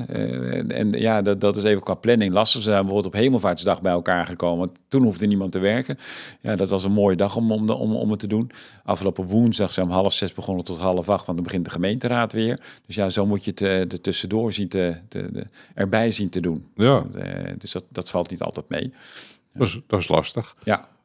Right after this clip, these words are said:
Speaker 2: Ja, de Baarse krant meldde al, waarschijnlijk volgende week komt er wel een uitslag. Maar als ik zo kijk, nou, misschien ook niet. Ik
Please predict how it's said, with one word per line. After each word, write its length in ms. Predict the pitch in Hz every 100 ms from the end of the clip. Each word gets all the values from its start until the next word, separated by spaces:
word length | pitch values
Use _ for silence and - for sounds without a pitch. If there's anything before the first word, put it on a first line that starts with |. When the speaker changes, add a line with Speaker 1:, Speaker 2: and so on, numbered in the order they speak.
| _ _ _
Speaker 2:
Ja, 80 | -
de 120 | 104
Baarse 400 | 104 117 110 98
krant 280 | 85 123 107
meldde 360 | 107 104 98
al, 200 | 92 92
waarschijnlijk 560 | 87 90 - 92 87 87
volgende 520 | - 101 90 87 87
week 180 | 92 85
komt 260 | - 87 95
er 100 | 82
wel 180 | 85
een 120 | 78 85
uitslag. 460 | 104 - 120 120
Maar 480 | 113 92 92 92 107
als 120 | 104
ik 80 | 95 -
zo 200 | - 92
kijk, 400 | - 101 104 101
nou, 240 | 107 110
misschien 340 | 98 - 98 95
ook 140 | 98
niet. 320 | 127 110 - _ _ _ _ _ _ _ _ _ _ -
Ik 60 | -